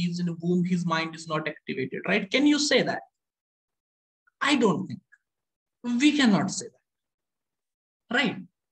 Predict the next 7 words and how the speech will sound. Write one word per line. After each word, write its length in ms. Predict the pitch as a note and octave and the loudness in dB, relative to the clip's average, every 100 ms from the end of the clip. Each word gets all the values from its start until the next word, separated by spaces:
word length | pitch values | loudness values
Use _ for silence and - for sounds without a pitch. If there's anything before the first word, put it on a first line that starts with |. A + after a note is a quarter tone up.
| _ _ | _ _
So 340 | - - G4+ C#4 | -4 2 2 2
basically, 840 | C#4+ D4 F#4+ F#4+ F#4 E4 D#4 B3 | 2 4 4 4 6 4 2 0
the 100 | B3 | 0
soul 560 | C#4+ - - D4 A3+ D#3+ E3+ - - _ _ _ _ _ | 0 0 4 6 6 4 2 -2 -12 _ _ _ _ _
have 360 | - - D4+ D#4+ | -2 0 0 0
a 180 | G4+ C4 | 2 4
nature, 460 | G3 F#3 F#3 C3+ | 4 4 0 -2